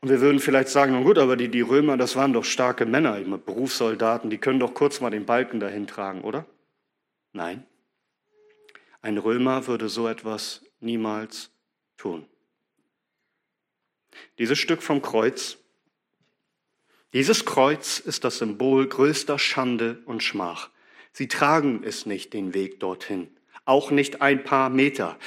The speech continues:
Niemand soll auf die Idee kommen, dass sie irgendwie mit dem Kreuz zu identifizieren werden würden, äh, identif-, identifiziert werden könnten. Sie haben nichts damit zu schaffen. Das Kreuz zu tragen bedeutet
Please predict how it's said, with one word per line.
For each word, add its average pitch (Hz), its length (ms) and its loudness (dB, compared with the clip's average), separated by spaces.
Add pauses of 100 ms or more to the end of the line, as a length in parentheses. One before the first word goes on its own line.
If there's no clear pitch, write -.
(140)
Niemand 160 640 8
soll 156 180 6
auf 143 160 6
die 135 160 4
Idee 165 280 8
kommen, 208 380 6 (260)
dass 160 160 6
sie 175 100 2
irgendwie 196 640 8
mit 185 160 8
dem 160 120 6
Kreuz 180 420 4
zu 208 80 0
identifizieren 185 880 4
werden 185 380 4
würden, 196 340 6 (140)
äh, 156 120 8
identif-, 175 440 2
identifiziert 180 720 4
werden 196 220 6
könnten. 202 280 4
Sie 170 120 6
haben 165 220 6
nichts 196 300 4
damit 180 280 4
zu 170 100 0
schaffen. - 400 -2 (640)
Das 160 240 4
Kreuz - 840 4
zu - 140 -2
tragen 180 680 4
bedeutet 180 760 6